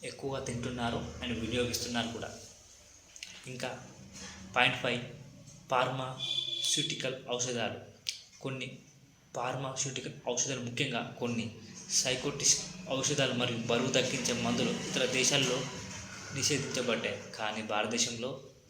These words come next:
ఇంకా అవి లభిస్తున్నాయి. అవి కొన్ని డ్రగ్స్, ఔషధాలు, ఇంకా డయాక్సిన్, రసాయనాలు, కెమికల్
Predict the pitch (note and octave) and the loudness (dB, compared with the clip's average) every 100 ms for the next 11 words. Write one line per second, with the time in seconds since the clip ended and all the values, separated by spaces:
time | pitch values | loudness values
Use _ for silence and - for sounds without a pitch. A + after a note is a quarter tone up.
0 | A#2+ A#2+ A#2 G#2+ - - B2 G#2+ A2 - | -12 -8 -8 -8 -12 -8 -2 -2 -4 -12
1 | - - _ - - A#2 G#2+ - - - | -20 -20 _ -20 -6 -2 0 -2 -4 -10
2 | - - - - - _ _ _ - - | -14 -16 -20 -20 -20 _ _ _ -8 -2
3 | A#2 A2+ A2+ G#2+ G2+ A#2 A2+ - - B2+ | 0 0 -4 -6 0 0 4 4 4 0
4 | - B2 A2+ A2+ A2+ - - - - - | 0 0 -4 -6 -12 -18 -20 -20 -20 -20
5 | - - B2 A#2+ A#2+ A#2+ - - - - | -14 -10 -8 -6 -8 -10 -16 -18 -20 -20
6 | - - - _ _ _ _ _ _ _ | -20 -20 -20 _ _ _ _ _ _ _
7 | - A#2+ C3 C3 - - - - - A#2 | -4 0 2 4 4 4 -4 -12 -8 2
8 | A2 B2+ A#2+ G2+ G2 - - B2 A#2+ A#2+ | 4 4 4 2 -2 -8 -8 -4 -2 -2
9 | G2 | -4